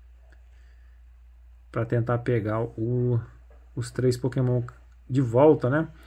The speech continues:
O nosso professor, ele perdeu os Pokémons, eles fugiram do início. E aqui a gente já consegue resgatar eles um por um. Funcionando também normalmente. Esse jogo tá bastante joga-, tá bastante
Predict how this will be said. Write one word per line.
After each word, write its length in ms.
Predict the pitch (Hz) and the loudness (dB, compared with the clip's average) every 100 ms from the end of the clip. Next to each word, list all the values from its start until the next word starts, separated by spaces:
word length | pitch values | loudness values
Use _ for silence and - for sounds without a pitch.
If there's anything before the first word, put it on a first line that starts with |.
| - - - - | -20 -20 -20 -6
O 60 | 117 | 0
nosso 240 | 117 120 | 2 2
professor, 560 | 120 123 139 123 - 123 | 0 0 0 0 0 2
ele 300 | 127 127 135 | 4 4 2
perdeu 500 | 135 165 156 117 127 | 2 4 6 6 6
os 100 | 127 | 4
Pokémons, 460 | 139 131 131 127 127 | 2 0 2 2 0
eles 180 | 127 | -2
fugiram 440 | - 151 120 135 139 | 0 2 4 4 4
do 80 | 139 | 4
início. 440 | 123 143 147 - - - - - - - | 4 2 0 -6 -20 -20 -20 -20 -14 -4
E 60 | |
aqui 240 | 123 123 127 | -2 2 2
a 60 | |
gente 260 | 120 127 127 | 4 2 2
já 140 | 127 | 2
consegue 720 | 127 139 127 131 123 120 123 120 - - - - - | 2 0 0 2 2 2 -2 -4 -12 -20 -20 -20 -8
resgatar 720 | - 135 131 139 123 131 135 | 0 2 4 2 4 2 4
eles 520 | 120 120 120 120 - - - | 4 4 2 -2 -10 -18 -2
um 140 | 135 | 0
por 280 | 127 135 127 | 0 0 0
um. 140 | 110 95 - - - | 0 -6 -12 -20 -2
Funcionando 480 | 190 196 196 190 | 2 4 6 6
também 260 | 185 185 175 | 6 4 4
normalmente. 800 | 170 190 233 196 196 254 - - - - - - | 4 2 0 0 -2 -4 -12 -18 -20 -20 -20 0
Esse 280 | 139 147 156 | 2 6 6
jogo 220 | 160 151 | 8 6
tá 120 | 165 | 4
bastante 500 | 151 143 - 160 160 | 2 2 0 0 2
joga-, 340 | 156 156 151 127 | 4 4 0 0
tá 160 | 139 | 2
bastante 840 | 135 131 - 151 147 147 143 123 | 4 2 2 -2 2 4 4 2